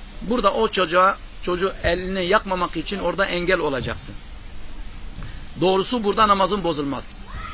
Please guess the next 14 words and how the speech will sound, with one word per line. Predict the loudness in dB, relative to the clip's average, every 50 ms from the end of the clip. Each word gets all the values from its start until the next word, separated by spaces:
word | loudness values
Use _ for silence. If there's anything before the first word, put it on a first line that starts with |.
| -4
O | -2 -2 0 0
engeli | 0 0 2 2 2 2 2 0 -2
izale | -4 -4 0 2 2 4 4 2 2
ettikten | 0 -2 -6 -4 -4 -4
sonra | -2 -2 -2 -2 -2
tekrar | -2 -2 -4 -2 -2 -2
geliyorsun, | 0 0 0 0 0 -2 -2 -2 -2
namazına | -2 0 0 -2 -2 -2 -2 -2
duruyorsun | -2 -2 -4 -4 -4 -6 -6 -8 -8 -10 -12 -12 -10 -6 -2
ve | 0 0 0 0 0
kaldığın | 0 0 0 0 -2 -2 -2
yerden | 0 0 0 0 0 0 2
devam | 2 2 2 2 2
ediyorsun. | -2 -2 -4 -6 -6 -6 -6 -8 -8